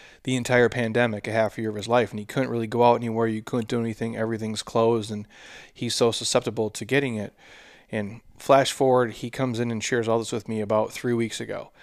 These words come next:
as now his, his cancer is back under control.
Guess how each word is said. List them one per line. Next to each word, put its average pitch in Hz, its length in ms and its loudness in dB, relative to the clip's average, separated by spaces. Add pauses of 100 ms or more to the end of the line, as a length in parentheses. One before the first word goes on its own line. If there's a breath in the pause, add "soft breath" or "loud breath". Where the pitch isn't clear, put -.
(280 loud breath)
as 110 180 -2
now 117 300 4
his, 110 380 -6 (300)
his - 140 -14
cancer 117 380 -2
is 107 80 -6
back 113 280 4
under 110 120 -2
control. 139 580 2